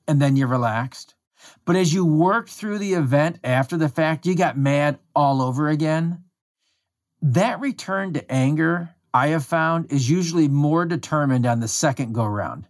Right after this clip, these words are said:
You agree with that? That's what happened to Massasoit here. He went away and got madder. Eventually, he sent a couple of guys to Plymouth to take care of Squanto.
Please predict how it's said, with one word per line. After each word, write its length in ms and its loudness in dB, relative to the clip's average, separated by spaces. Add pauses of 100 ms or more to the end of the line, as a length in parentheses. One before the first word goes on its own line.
You 180 0
agree 220 -4
with 140 -6
that? 280 -4 (800)
That's 360 -2
what 120 0
happened 320 0
to 80 0
Massasoit 760 0
here. 360 -10 (340)
He 180 2
went 200 0
away 320 0
and 80 0
got 180 0
madder. 640 -4 (560)
Eventually, 800 0
he 120 4
sent 320 -2
a 80 -6
couple 320 -2
of 140 -2
guys 300 0
to 100 -4
Plymouth 420 0 (200)
to 100 0
take 240 -2
care 200 0
of 80 -2
Squanto. 720 -6